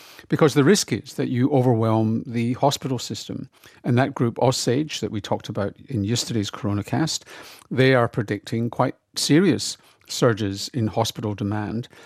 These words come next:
towards the end of the year, as is Mark Stuve. And the problem there is not just the demand for beds for people with covid nineteen, it's also that if you have a heart attack, you have a stroke,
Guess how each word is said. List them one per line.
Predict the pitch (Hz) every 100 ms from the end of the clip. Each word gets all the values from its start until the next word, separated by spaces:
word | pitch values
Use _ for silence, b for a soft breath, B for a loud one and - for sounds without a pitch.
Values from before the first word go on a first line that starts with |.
| B
towards | - 120 123 104
the | 107
end | 101
of |
the | 101
year, | 98 110
as | 123 135
is | 131
Mark | 127 123
Stuve. | - - 175 135 113 120 B B B _
And | - 127
the | 120
problem | - 139 123 107
there | 127 160
is | 117 107 -
not | 135 135
just | 127 120 -
the | 98
demand | 107 107 113 117 117 - B B B B
for | - 120
beds | 92 117 113 -
for | - 123 107
people | 117 107 107
with | 110 110
covid | - 113 107 107
nineteen, | 104 104 - 190 143 110 - B B B B -
it's | 143 -
also | 170 165 120 117
that | 117 107
if | 107
you | 120
have |
a | 107
heart | 107 117
attack, | 127 151 208 - -
you |
have | 107
a | 98
stroke, | - - 127 170 -